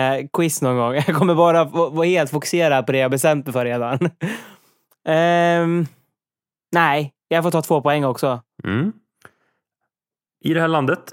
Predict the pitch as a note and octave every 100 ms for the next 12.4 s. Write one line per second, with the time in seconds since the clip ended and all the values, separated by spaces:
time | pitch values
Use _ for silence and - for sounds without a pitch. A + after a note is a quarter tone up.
0 | - - A#2 A2+ A2 - C#3+ A2 A#2+ A#2
1 | G#2+ - A2 B2+ D#3 - - - - C#3
2 | - - G#2+ D3 - G2+ - _ _ _
3 | - A2+ - - G#2 G2+ F#2+ C3+ G#2+ F#2
4 | E2+ F2 E2+ F#2 E2+ - - F2+ F#2 -
5 | - - A2 - - - - - _ _
6 | _ _ _ _ _ _ - D3+ C#3 D3+
7 | B2 G#2+ - _ _ _ _ _ _ _
8 | _ _ _ _ _ _ _ _ _ _
9 | _ _ - E3+ F#3 F#3+ F3 G3 G#3+ -
10 | A#2+ B2 A#2+ A#2 A2 A2+ G#2 - _ _
11 | _ _ - G3+ A3+ A3+ A3 G#3 F#3+ F#3
12 | D#3 D#3 D3 A#2